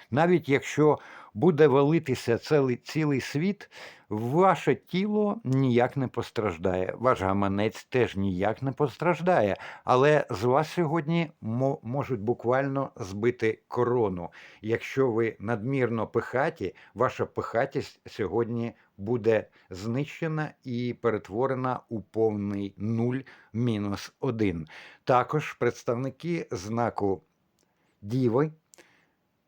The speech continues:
остерігайтеся зустрічей чи будь-яких справ у цей день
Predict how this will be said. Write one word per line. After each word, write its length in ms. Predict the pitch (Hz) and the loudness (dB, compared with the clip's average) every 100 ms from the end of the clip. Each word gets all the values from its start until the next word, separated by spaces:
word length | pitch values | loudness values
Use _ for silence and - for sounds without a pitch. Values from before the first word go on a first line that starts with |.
| _ | _
остерігайтеся 1120 | 123 - 160 147 123 113 104 123 120 151 151 143 | -4 0 4 4 4 4 0 -2 -4 -2 -2 -4
зустрічей 800 | 101 117 110 - 139 - 165 156 | 0 0 0 0 -2 -2 -6 -4
чи 240 | - 117 | 0 0
будь-яких 680 | 92 117 101 101 92 101 92 | 2 0 2 0 0 -4 -8
справ 580 | - - 107 120 147 - - - - _ | -10 -2 4 4 4 -4 -20 -20 -20 _
у 320 | - 104 95 | -4 -2 -2
цей 320 | - - 101 87 | -4 0 0 2
день 340 | 98 127 143 | 2 2 0